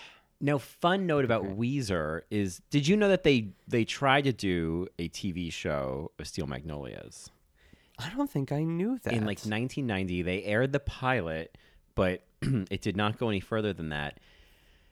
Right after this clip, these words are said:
Speaker 1: And do you, well, I guess you, you, you wouldn't know, but you will be pleased to know who they cast as Weezer.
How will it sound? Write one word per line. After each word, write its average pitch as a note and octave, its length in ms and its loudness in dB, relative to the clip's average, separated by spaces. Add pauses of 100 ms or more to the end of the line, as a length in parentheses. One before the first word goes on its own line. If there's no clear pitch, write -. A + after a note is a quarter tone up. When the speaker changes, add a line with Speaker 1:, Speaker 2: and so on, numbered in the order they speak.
(260)
Speaker 1:
And A2+ 440 2 (680)
do F#2+ 100 -6
you, B2+ 380 0
well, A2 100 2
I A2 40 2
guess A2+ 180 -2
you, A#2+ 80 -4
you, A#2 220 -2 (100)
you A#2+ 140 0
wouldn't C#3 280 -2
know, A2+ 200 0
but F#2 160 -4
you A2 260 -2
will A2+ 220 -2
be G#2 160 -4
pleased D3+ 460 -6
to A2+ 80 -4
know F2+ 360 0 (160)
who B2+ 160 -2
they G#2 160 0
cast E2 800 -6 (320)
as D#2 220 -6
Weezer. C#2+ 720 -14